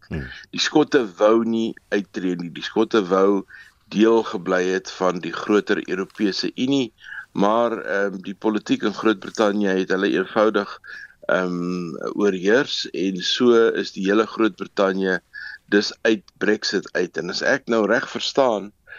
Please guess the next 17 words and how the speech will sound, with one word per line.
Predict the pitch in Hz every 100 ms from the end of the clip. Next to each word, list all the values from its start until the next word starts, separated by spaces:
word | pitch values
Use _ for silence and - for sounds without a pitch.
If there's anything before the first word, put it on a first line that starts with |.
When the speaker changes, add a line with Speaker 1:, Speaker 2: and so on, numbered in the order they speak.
| - -
Speaker 2:
wat | 98 98 -
Joseph | 98 95 120 107
sê, | - - 127 104
dan | 98 101 95 -
is, | 69 101 - - -
is | 123 117
hy | 117 143
eintlik | - 160 156 143 - - _
anti-Brexit. | 147 143 - 104 78 80 - 78 -
Hy | 101
wil | 143 147 -
terug | 135 85
Speaker 1:
Hmm. | 76 60 - - - -
Speaker 2:
na | 104
die | 104 110
Europese | 113 113 - 113 -
politiek | - 113 104 - 120